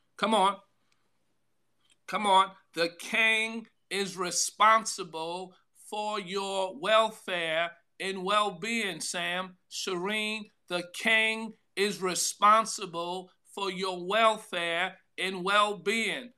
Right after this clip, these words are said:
My God, hallelujah. When you say you are a kingdom citizen, that's what you're saying,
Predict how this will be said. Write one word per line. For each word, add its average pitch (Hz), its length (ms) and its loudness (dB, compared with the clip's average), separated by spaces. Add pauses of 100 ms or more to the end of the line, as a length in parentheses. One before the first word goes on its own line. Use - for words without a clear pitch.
(160)
My 175 320 4 (320)
God, 170 380 -4 (260)
hallelujah. 180 720 -2 (240)
When 208 240 -10
you 226 180 -6
say 214 480 -4
you 220 220 -8
are 196 300 0
a - 140 -16
kingdom 214 560 -8
citizen, 214 760 -4 (280)
that's 208 320 2
what 214 220 -2
you're 208 200 -4
saying, 208 600 0